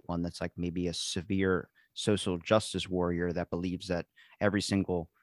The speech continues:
person needs to apologize for the things of the past. And I'm like, "Oh my God, really? That's what you believe?" "Yes." And then they, they take their bang haircut and walk out the door. I'm like, "I'm sorry, I love you. Come back to my show."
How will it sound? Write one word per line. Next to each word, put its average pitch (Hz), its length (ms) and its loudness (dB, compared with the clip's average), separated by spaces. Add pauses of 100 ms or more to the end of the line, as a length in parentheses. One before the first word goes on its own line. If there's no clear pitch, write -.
(180)
person 98 380 4
needs 92 200 0
to 87 100 -6
apologize 90 640 2
for - 120 -6
the 85 100 -6
things 92 280 -2
of 85 80 -10
the - 80 -8
past. 101 400 2
And 90 80 -2
I'm 87 80 0
like, 90 180 -2
"Oh 151 80 0
my 165 140 0
God, 156 320 2
really? 131 300 0
That's 101 220 -4
what 104 120 -4
you 98 100 -4
believe?" 85 480 -4
"Yes." - 420 4
And 98 100 0
then 95 140 4
they, 95 100 4 (760)
they 98 80 0
take 107 180 0 (100)
their 101 160 8
bang 101 380 4
haircut 101 460 2
and 90 100 -4
walk 90 240 2
out 87 140 -2
the 87 60 -8
door. 92 200 0
I'm 95 80 -2
like, 101 140 -2
"I'm 147 120 4
sorry, 262 380 12
I 214 60 12
love 254 240 10
you. 208 120 4
Come 233 180 4
back 277 180 4
to - 80 -2
my 226 120 4
show." 202 420 -2